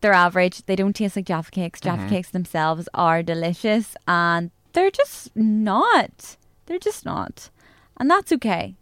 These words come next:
Speaker 1: They tried. They
Speaker 2: Yeah.
Speaker 1: failed.
Speaker 2: <laughs>
Speaker 1: Move on with your day. But don't waste your money if you see them in the shop.
Speaker 2: And you said Jaffa Cake was a biscuit, not a cake. Totally agree with you.
Speaker 1: Uh, yeah, Jaffa Cake's a
Speaker 2: Yeah.
Speaker 1: biscuit.
Speaker 2: Yeah.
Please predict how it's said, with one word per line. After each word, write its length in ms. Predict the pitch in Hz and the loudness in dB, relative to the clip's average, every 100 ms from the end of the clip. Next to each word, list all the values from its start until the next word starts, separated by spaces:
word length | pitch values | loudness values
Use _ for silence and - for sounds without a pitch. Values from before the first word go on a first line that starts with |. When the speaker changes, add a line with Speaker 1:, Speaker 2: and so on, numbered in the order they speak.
| _ | _
Speaker 1:
They 120 | 233 | 0
tried. 520 | 254 254 226 254 311 285 - _ _ | 0 2 4 4 2 -4 -14 _ _
They 120 | 117 226 | 0 0
Speaker 2:
Yeah. 100 | 202 | 2
Speaker 1:
failed. 460 | 190 175 175 180 - | 0 2 2 0 -6
Speaker 2:
<laughs> 1160 | - - - - - - - - - - - | -14 -14 -16 -18 -20 -20 -20 -20 -20 -20 -10
Speaker 1:
Move 280 | 202 214 202 | -2 0 2
on 180 | 185 170 | 2 0
with 160 | 175 - | -4 -6
your 120 | 185 | -6
day. 360 | 165 156 147 165 - | -4 -6 -6 -8 -10
But 100 | 190 - | -6 0
don't 240 | 240 240 | 0 0
waste 280 | 226 233 - | 0 -2 -2
your 100 | 202 | -4
money 240 | 180 175 | -2 -4
if 100 | 175 | -6
you 60 | 180 | -8
see 220 | - 165 | -8 -8
them 160 | 165 165 | -8 -8
in 80 | |
the 80 | 165 | -8
shop. 320 | - - - - - - - | -8 -8 -8 -14 -20 -12 -2
Speaker 2:
And 180 | 131 | 0
you 80 | 127 | 2
said 560 | 120 135 131 131 123 131 | 0 2 4 2 0 -2
Jaffa 300 | 123 117 123 | 0 0 -4
Cake 360 | - 120 113 113 | -2 -2 -2 -10
was 580 | 117 113 110 113 110 107 | -8 0 2 2 0 -4
a 80 | 107 | -10
biscuit, 500 | 120 120 120 - 160 | -6 -2 0 -2 -4
not 140 | 139 | -4
a 40 | 123 | -4
cake. 480 | - 143 165 - _ _ - | -2 -2 -2 -8 _ _ -8
Totally 260 | 117 107 | -6 -4
agree 240 | 101 101 98 | -6 -6 -8
with 160 | 104 | -10
you. 60 | 110 | -6
Speaker 1:
Uh, 140 | 104 - | -4 0
yeah, 260 | 226 254 180 | 2 2 2
Jaffa 240 | 208 202 | 0 0
Cake's 200 | 196 170 | -2 -2
a 40 | 165 | -4
Speaker 2:
Yeah. 20 | |
Speaker 1:
biscuit. 360 | 156 - 214 | -6 -4 -4
Speaker 2:
Yeah. 180 | 131 101 | -4 -4